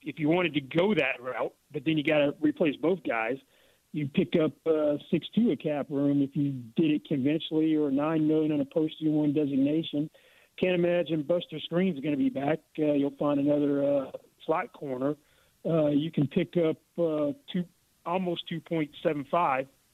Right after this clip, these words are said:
that way. Uh, then you gotta decide what to do with Ky-, uh, Kyle Fuller. He's in the final year of his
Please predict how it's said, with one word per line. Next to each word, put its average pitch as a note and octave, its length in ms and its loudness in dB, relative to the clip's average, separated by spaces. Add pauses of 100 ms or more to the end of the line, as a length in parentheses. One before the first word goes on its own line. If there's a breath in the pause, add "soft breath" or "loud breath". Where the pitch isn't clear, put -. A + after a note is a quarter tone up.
that D3 260 0
way. A#2+ 320 -2 (760)
Uh, D3 380 2 (100)
then E3+ 140 4
you F3+ 80 2
gotta F3+ 260 2
decide D3+ 420 0
what C#3+ 360 0
to D#3 80 -12
do D3+ 180 -2
with C#3 140 -2 (120)
Ky-, D3 300 0
uh, D3 220 2
Kyle C#3 400 0
Fuller. D3+ 280 2
He's C#3+ 140 -4
in C#3+ 100 -2
the C3 100 -4
final D3 300 0
year C#3 220 4
of C3 80 -2
his B2 160 -4